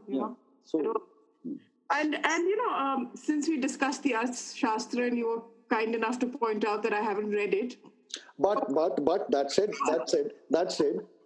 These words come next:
Speaker 1: that said, uh, let me complete my thought actually. <laughs> Sorry. Uh, if Kautilya was there in today's capitalism, he wouldn't have allowed this, this kind of capitalism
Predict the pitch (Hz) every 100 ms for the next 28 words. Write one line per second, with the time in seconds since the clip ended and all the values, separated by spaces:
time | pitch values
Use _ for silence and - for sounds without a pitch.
0 | - 151 - 139 139 - - _ _ -
1 | 143 139 170 202 208 160 147 196 180 143
2 | 139 127 - - - 120 156 - _ -
3 | 139 113 123 156 - - - - 131 117
4 | 110 104 - - _ _ _ _ _ _
5 | - 214 220 185 185 214 208 202 175 160
6 | 220 139 151 160 143 131 - - 143 151
7 | 165 - 127 - - 85 - - _ 156
8 | 160 214 208 190 - 127 151 202 151 151
9 | 151 - - 127 147 180 - 190 185 180
10 | - 147 143 120 101 110 147